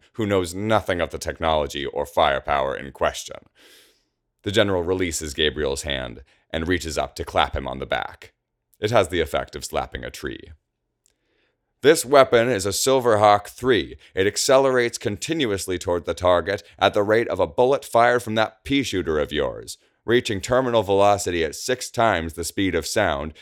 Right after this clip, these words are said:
and uses advanced onboard intelligence to repilot its course continuously to the target.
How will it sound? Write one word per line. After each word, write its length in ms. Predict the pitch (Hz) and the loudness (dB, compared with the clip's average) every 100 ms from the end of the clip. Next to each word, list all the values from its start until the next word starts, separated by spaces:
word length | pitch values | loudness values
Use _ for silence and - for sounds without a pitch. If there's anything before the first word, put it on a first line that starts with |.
| - | -6
and 160 | 90 | -4
uses 360 | 92 110 107 98 | 0 -2 -2 -4
advanced 600 | 85 82 110 123 135 - _ - | -8 -2 0 0 -2 -8 _ -2
onboard 500 | 107 123 117 113 101 | 2 4 4 2 2
intelligence 720 | 87 90 80 73 76 82 - - _ | 0 2 2 2 -4 -8 -10 -16 _
to 100 | 98 | -2
repilot 680 | 87 117 139 117 117 110 101 | 0 0 0 4 6 6 2
its 160 | 98 | -4
course 400 | - 104 92 92 - _ | -2 0 2 0 -10 _
continuously 720 | 101 92 131 131 104 98 95 | -6 -6 -2 0 0 0 -2
to 80 | 92 | -2
the 100 | 87 | -6
target. 500 | - 101 80 65 - | 4 6 6 0 -16